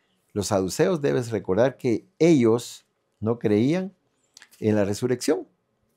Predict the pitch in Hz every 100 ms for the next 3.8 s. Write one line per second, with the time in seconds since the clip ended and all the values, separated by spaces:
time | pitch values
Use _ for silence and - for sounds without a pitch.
0 | _ _ _ _ _ _ _ _ _ _
1 | 127 110 113 139 147 147 156 151 120 117
2 | 110 101 - 175 339 262 80 - - 95
3 | 87 104 98 90 - - -